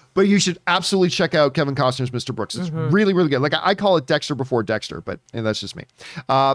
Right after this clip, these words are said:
Speaker 1: anyway, thanks for sending that in, Mister Holbrook. All right, what's next?
Speaker 2: Paul Stevenson says, "Yes, John, there is a final trailer with some big confirmations you predicted on YouTube as final trailer."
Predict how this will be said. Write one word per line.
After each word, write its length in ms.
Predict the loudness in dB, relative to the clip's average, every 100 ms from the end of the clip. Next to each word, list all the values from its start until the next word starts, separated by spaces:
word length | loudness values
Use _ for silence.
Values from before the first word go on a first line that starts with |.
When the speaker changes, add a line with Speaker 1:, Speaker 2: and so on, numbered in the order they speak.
| 2
Speaker 1:
anyway, 260 | 0 0
thanks 240 | 0 0 0
for 60 |
sending 280 | -2 0 2
that 80 | 0
in, 60 |
Mister 180 | 0 0
Holbrook. 400 | 0 0 0 -2 _ _ -6
All 60 |
right, 80 | -6
what's 160 | -6 -10
next? 300 | -14 -16 0
Speaker 2:
Paul 200 | 2 2
Stevenson 520 | 0 -2 -2 -4 -2
says, 280 | 0 0 2
"Yes, 300 | 0 0 0
John, 320 | 2 2 2
there 140 | 0 0
is 180 | 2 0
a 60 |
final 280 | 0 2 0
trailer 460 | 0 0 2 2 0 -4
with 180 | -4 0
some 160 | 0 2
big 220 | 2 2
confirmations 880 | 0 0 0 2 2 0 -2 -4 0
you 220 | 0 2
predicted 580 | 0 -2 -2 0 0 2
on 200 | 2 2
YouTube 460 | 2 0 0 -2 -2 -4
as 280 | -2 0 -2 -12 _
final 260 | -2 -2 -4
trailer." 380 | -6 -8 -10